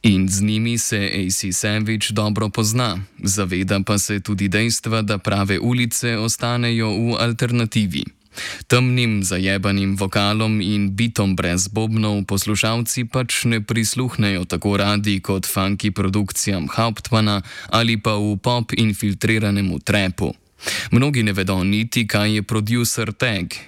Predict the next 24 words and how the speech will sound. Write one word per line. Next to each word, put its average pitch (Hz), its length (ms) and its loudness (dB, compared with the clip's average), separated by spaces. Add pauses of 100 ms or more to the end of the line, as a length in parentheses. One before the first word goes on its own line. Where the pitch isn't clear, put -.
in 98 260 4
ne 95 120 0
razumejo 104 520 0
moderne 101 500 0
mešanice 107 680 0
posebnega 104 640 0
jezika 110 640 0
slongleščine. 110 1040 0 (680)
Toda 95 480 4
A 101 180 2
C 98 240 -2
Savage 104 680 -2
že 107 220 2
zdavnaj 113 420 0
ne 107 160 0
razmišlja 107 520 0
več 98 280 0
o 78 80 -2
tem, 113 440 2
o 110 100 2
čemer 117 500 0
razmišljajo 110 840 0
drugi 110 420 0
tukaj 131 460 0